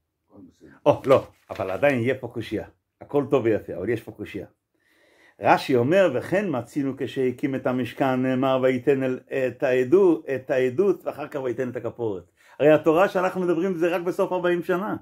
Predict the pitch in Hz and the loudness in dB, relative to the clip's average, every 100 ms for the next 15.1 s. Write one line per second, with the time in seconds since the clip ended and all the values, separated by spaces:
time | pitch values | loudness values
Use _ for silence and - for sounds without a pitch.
0 | - _ _ - 151 - 214 202 175 165 | -12 _ _ 2 2 4 4 6 2 -2
1 | - 196 190 156 151 165 156 170 160 151 | 0 2 2 -2 0 0 2 2 4 4
2 | 160 160 175 180 185 180 165 160 160 156 | 4 2 0 -2 -2 -6 -4 -4 -4 -4
3 | 170 175 180 175 175 175 170 214 226 156 | -2 0 0 0 -2 -2 -6 -2 -2 -4
4 | - - - 165 196 233 208 214 202 170 | -8 -10 0 2 6 4 6 4 4 2
5 | 196 190 - 220 226 175 208 175 254 277 | 0 -2 -2 -2 -2 -6 -8 -4 -2 -2
6 | 175 120 _ - _ _ - 165 196 220 | -4 -8 _ -20 _ _ 0 4 4 2
7 | 208 214 226 208 208 294 285 131 _ _ | -4 -2 0 -2 0 0 0 -4 _ _
8 | _ _ 160 170 214 208 202 220 214 196 | _ _ -2 0 0 0 0 -2 -2 -2
9 | 254 240 131 - - 165 233 240 226 214 | 2 2 0 -10 -12 -4 0 2 2 2
10 | 220 220 202 202 208 254 226 208 196 202 | 0 0 2 2 2 0 2 2 2 2
11 | 240 233 185 214 226 214 - 269 269 123 | 0 -2 -2 2 4 2 0 0 0 -2
12 | _ _ _ _ _ _ _ _ _ - | _ _ _ _ _ _ _ _ _ -16
13 | 107 - - - 110 131 - 123 175 190 | -14 -14 -20 -20 -14 -14 -8 -4 0 4
14 | 165 135 123 139 123 117 113 101 90 - | 4 4 2 -2 -4 -4 -4 -4 -6 -8
15 | 127 | -10